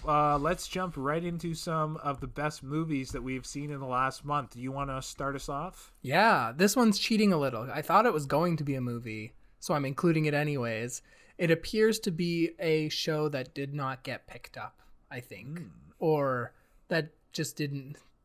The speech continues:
Speaker 2: carry through and make more. I want more of it, and it wasn't a full feature length, so.
Speaker 1: Yeah.
Speaker 2: Uh, it's called Primal Screen. It's on Shudder. It's from twenty seventeen, directed by Rodney Asher,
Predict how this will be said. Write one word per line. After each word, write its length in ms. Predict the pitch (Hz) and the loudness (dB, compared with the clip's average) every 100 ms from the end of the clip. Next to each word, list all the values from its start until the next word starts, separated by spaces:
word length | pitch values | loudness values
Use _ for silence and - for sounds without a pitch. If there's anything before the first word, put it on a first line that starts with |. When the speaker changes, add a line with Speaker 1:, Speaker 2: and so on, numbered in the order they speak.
| _ | _
Speaker 2:
carry 340 | - 170 156 151 | -10 -4 -4 -4
through 260 | - 170 180 | -4 0 0
and 60 | |
make 200 | 165 160 | 0 -2
more. 120 | 165 165 | -2 2
I 100 | 180 | 4
want 320 | 180 196 214 | 6 8 6
more 240 | 156 156 127 | 6 2 2
of 140 | 123 | -2
it, 180 | 104 - | -10 -12
and 120 | 160 151 | -6 -6
it 120 | 143 | 0
wasn't 320 | 165 170 165 - | 2 2 0 -2
a 100 | 165 | -4
full 340 | 156 165 147 135 | -2 -2 -2 -2
feature 360 | - 127 - | -4 -6 -6
length, 380 | 120 107 104 - | -8 -10 -12 -12
so. 380 | - 127 98 117 | -10 -8 -6 -2
Speaker 1:
Yeah. 440 | 190 165 104 82 - - _ _ _ | 2 2 0 -8 -16 -20 _ _ _
Speaker 2:
Uh, 260 | 170 170 160 | 4 6 4
it's 100 | 160 | 0
called 240 | - 170 | 0 -2
Primal 340 | - 127 135 190 | 0 0 2 0
Screen. 580 | - - 160 147 170 208 _ | -2 -2 -2 0 -2 -4 _
It's 200 | 160 139 | -8 -4
on 180 | 127 135 | -2 -2
Shudder. 600 | - - 147 147 156 196 - _ _ _ | -2 0 0 0 -2 -4 -10 _ _ _
It's 80 | - | -6
from 160 | 147 | -4
twenty 260 | - 160 170 | 0 2 2
seventeen, 540 | - 165 165 - 160 | 2 2 0 0 -2
directed 300 | 165 135 160 | 0 0 0
by 120 | 143 | -2
Rodney 380 | 135 123 127 147 | 0 0 0 -4
Asher, 520 | 139 135 - 139 131 | -6 -6 -6 -4 -6